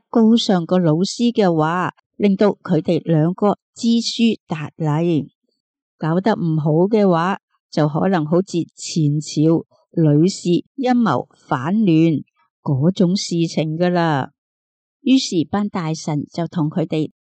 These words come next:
揀咗年長有德行、品行端正嘅人同佢哋一齊。竇將軍同埋少君向詩書禮儀嘅熏陶之下，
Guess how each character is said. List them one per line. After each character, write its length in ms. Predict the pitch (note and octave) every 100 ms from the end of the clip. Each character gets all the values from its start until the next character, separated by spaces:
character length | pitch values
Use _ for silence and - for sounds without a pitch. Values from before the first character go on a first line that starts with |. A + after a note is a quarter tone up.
| _ _ -
揀 260 | F#3+ A3+
咗 280 | - F3 E3 -
年 280 | F3 E3
長 320 | D#3+ E3 F3 -
有 300 | F#3+ D3+ D#3
德 160 | A#3 A3+
行、 480 | - C#3 D3 A#2 - _ _
品 300 | D#3+ D#3+ G#3+
行 220 | F3 E3+ -
端 260 | G#3+ G3 G#3
正 260 | F#3 E3
嘅 220 | E3 D#3+
人 220 | D3+ C#3 - _
同 180 | - D3
佢 160 | C#3+ D3
哋 200 | D3 C3+
一 100 | G3+
齊。 640 | G3+ - A#2 C3+ D#3+ C#3 - _ _ _ _ _
竇 220 | G3 F3+
將 340 | F#3+ E3+ F3 G3
軍 220 | A3+ A#3 -
同 120 | -
埋 200 | D3 C3+
少 340 | - - F#3 F3+
君 260 | - G#3+ - _ _ -
向 220 | F3+ -
詩 440 | - - B3 A#3+ A#3+
書 320 | - A#3 A3+ -
禮 220 | - D#3 D3+
儀 280 | G3+ F#3
嘅 140 | F#3 F#3
熏 240 | - A3+
陶 180 | A3 D3+
之 280 | D3+ G3 A3
下， 420 | F3 D#3+ D#3+